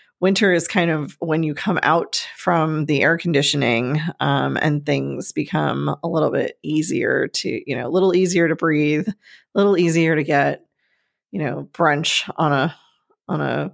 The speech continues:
porch somewhere <laughs> and actually enjoy the sunshine. I think the summer months in places like Houston, Florida, a lot of the country right now, the summer months are just so brutally hot that it's almost like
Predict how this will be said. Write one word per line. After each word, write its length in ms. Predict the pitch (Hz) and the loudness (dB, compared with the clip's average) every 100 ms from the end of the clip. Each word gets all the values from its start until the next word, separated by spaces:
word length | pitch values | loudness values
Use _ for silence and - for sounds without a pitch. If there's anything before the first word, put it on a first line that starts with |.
| - | -10
porch 580 | - 180 156 - - - | 0 2 2 0 -2 -2
somewhere 720 | - 202 185 180 147 160 202 - - | -2 0 2 4 4 2 0 -6 -16
<laughs> 260 | - - - | -16 -6 0
and 100 | 262 | 0
actually 480 | 220 226 - 185 160 | 2 0 0 0 0
enjoy 400 | 170 190 165 165 | 0 2 2 4
the 120 | 156 | 2
sunshine. 720 | - 143 160 139 139 135 - - - - - | 2 0 0 -2 -2 -2 -4 -8 -20 -20 -4
I 80 | 175 | 0
think 180 | 175 170 | 0 0
the 80 | 170 | 0
summer 380 | - 151 156 | 0 0 0
months 480 | 147 139 147 175 - - | 0 0 -2 -4 -6 -2
in 260 | 165 143 | -2 -2
places 460 | 185 - - 170 - | -2 -2 -2 -2 -2
like 240 | - - - | -4 -6 0
Houston, 1000 | 196 165 - 160 160 143 139 143 202 - | 0 2 0 0 0 0 -2 -4 -8 -10
Florida, 720 | - 156 147 143 143 127 143 143 _ - | -2 2 2 4 2 2 0 -4 _ -2
a 120 | 143 | 2
lot 180 | 143 120 | 4 2
of 80 | |
the 80 | 131 | 0
country 480 | 139 104 - 127 127 | -2 -2 0 0 0
right 260 | - 120 - | -2 -4 -2
now, 440 | 85 87 - - _ - | -4 -4 -6 -8 _ -6
the 80 | 170 | -2
summer 300 | - 156 151 | 0 0 0
months 280 | 139 143 147 | 0 -2 -2
are 160 | 151 | -2
just 520 | 143 151 143 - - - | 0 -2 -2 -6 -8 -4
so 340 | - 160 170 | 0 2 2
brutally 440 | 165 170 156 139 | 2 2 2 2
hot 360 | 151 170 156 - | 0 2 2 2
that 120 | 151 | -2
it's 140 | 156 160 | -2 -2
almost 300 | 151 151 - | -2 -2 0
like 360 | 143 143 - | 0 -2 -10